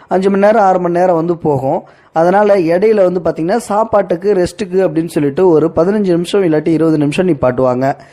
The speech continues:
அந்த மாதிரி ஒரு சமயத்துல எல்லாரும் இறங்கி சாப்பிட்றவங்க சாப்பிடுவாங்க,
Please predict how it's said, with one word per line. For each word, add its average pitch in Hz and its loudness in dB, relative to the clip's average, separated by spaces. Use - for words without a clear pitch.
அந்த 165 0
மாதிரி 214 2
ஒரு 190 2
சமயத்துல 190 0
எல்லாரும் 185 0
இறங்கி 170 0
சாப்பிட்றவங்க 175 0
சாப்பிடுவாங்க, 160 -2